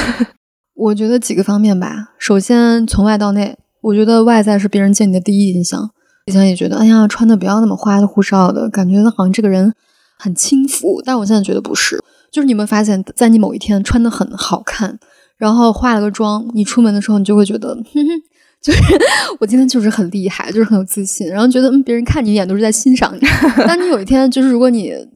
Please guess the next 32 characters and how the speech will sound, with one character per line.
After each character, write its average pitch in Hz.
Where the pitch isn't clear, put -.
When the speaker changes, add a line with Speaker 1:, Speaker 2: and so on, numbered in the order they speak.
Speaker 2:
很 -
没 202
有 208
精 220
神， 196
然 190
后 202
也 190
没 180
有 190
洗 196
头， 170
反 214
正 240
我 220
没 175
有 202
洗 -
头 -
啊， 208
就 -
是 202
我 190
就 190
会 202
戴 202
个 190
鸭 190
舌 196
帽 190
出 -
去。 240